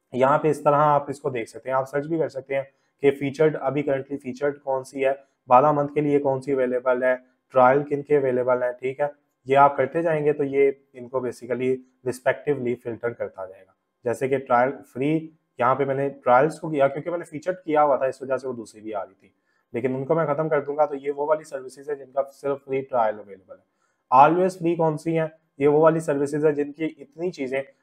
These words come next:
always free हैं। तो ये आप सारी देख सकते हैं। ओके,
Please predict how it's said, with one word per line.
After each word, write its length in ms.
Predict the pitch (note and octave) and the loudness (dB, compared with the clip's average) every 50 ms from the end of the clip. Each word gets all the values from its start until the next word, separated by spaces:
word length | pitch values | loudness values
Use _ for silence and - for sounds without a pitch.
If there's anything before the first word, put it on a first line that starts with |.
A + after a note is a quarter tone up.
| _ - | _ 4
always 440 | C#3+ C3+ C3 B2+ B2 B2+ B2+ B2+ B2+ | 6 6 6 6 2 0 -2 -2 -4
free 200 | - - A2 G2+ | -10 -14 -16 -16
हैं। 160 | F#2+ F#2 F2+ _ _ _ _ _ _ _ _ - | -16 -18 -20 _ _ _ _ _ _ _ _ -2
तो 360 | B2 A#2+ A#2+ A#2+ B2+ B2+ B2+ - | 2 2 4 4 2 0 -4 -4
ये 120 | B2+ C3+ D3 | 2 4 6
आप 180 | C#3 B2+ B2 B2+ | 8 8 6 4
सारी 280 | - A#2+ A2+ A2+ A2+ | 2 -2 -2 -2 -4
देख 180 | G#2+ G#2 F#2+ - | -6 -8 -10 -14
सकते 300 | - - - _ - F#2+ | -16 -20 -20 _ -20 -20
हैं। 100 | F#2 F#2+ - | -20 -14 -8
ओके, 320 | B2+ C3+ C3+ F#3+ G#3 G3+ | -8 -6 -4 -4 -4 -4